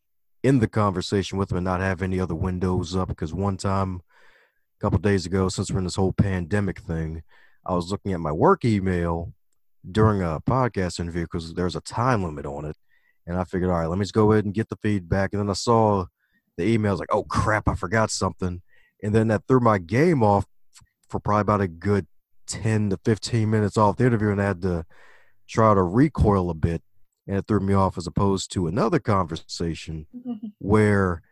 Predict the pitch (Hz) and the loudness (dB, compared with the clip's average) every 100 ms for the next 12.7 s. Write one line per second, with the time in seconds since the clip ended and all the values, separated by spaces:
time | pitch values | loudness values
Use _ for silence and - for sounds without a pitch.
0 | _ - 90 90 - 113 110 98 92 87 | _ 0 2 2 0 -2 0 -2 -4 -6
1 | 85 98 101 101 92 87 85 - 95 95 | 0 0 2 -2 -2 -6 -6 -4 -2 -2
2 | 87 90 92 - 92 85 80 92 92 - | -2 -4 -6 -4 -2 -2 -4 -6 -6 -6
3 | 92 85 - _ _ _ - - - 98 | -8 -10 -14 _ _ _ -16 -8 -4 -4
4 | - 87 95 90 80 80 85 95 92 85 | -6 -6 -4 -2 -6 -6 -2 0 0 -2
5 | - 92 90 80 78 82 87 85 82 82 | -4 -4 -4 -6 -6 -4 -4 -6 -8 -8
6 | 78 - - - 82 92 92 90 90 87 | -12 -14 -20 -16 -6 -4 -2 -4 -4 -6
7 | - - 98 90 - 82 71 _ - 98 | -8 -10 -6 -6 -8 -12 -14 _ -8 -6
8 | 85 87 80 _ - _ _ _ _ _ | -6 -8 -10 _ -20 _ _ _ _ _
9 | - - - 110 113 110 107 85 - _ | -20 -12 0 4 6 4 2 -2 -10 _
10 | _ 104 101 87 - 98 87 85 82 85 | _ 0 0 -2 -4 -4 -4 -4 -4 -4
11 | 78 - 82 76 82 98 95 95 95 87 | -6 -6 -6 -4 -2 -2 -2 0 2 0
12 | 92 90 78 76 73 82 80 | -4 -6 -6 -6 -6 -6 -8